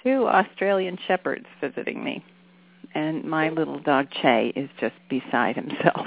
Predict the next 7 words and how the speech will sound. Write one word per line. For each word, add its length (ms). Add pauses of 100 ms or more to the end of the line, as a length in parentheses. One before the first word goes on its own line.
<laughs> 120
He's 100 (160)
so 100 (140)
happy 480 (1200)
to 60
have 220 (120)
friends. 320